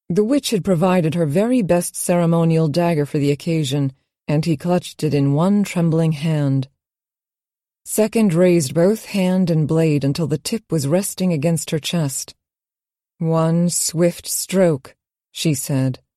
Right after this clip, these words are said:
"and then turn it on yourself." Leon tried to speak, but no words formed.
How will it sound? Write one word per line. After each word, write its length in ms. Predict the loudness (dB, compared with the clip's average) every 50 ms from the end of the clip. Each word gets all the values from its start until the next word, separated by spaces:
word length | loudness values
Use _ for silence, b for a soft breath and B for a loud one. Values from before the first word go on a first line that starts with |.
| _ _ _ _ _ _ _ -4
"and 200 | -2 0 0 0
then 280 | 2 2 2 2 2
turn 340 | 0 -2 -2 0 2 4 4
it 120 | 4 4 2
on 160 | 2 4 2
yourself." 640 | 2 0 0 -2 -4 -2 -2 -2 -2 -4 -6 -12 -20 _ _ _ _ _ _ _ _ _ _ _ _ _ _ _ _ _ _ _ _ _ _
Leon 440 | 0 2 4 4 4 4 4 2 0
tried 420 | -2 -2 0 0 2 2 2 0 -2
to 80 | -4
speak, 580 | -6 -6 -6 -4 -2 0 0 0 0 -2 -6 -8
but 160 | -8 -4 -2
no 220 | 0 2 2 2
words 420 | 2 2 4 4 4 2 0 -2 -6
formed. 600 | -4 0 0 2 2 2 0 0 0 -2 -4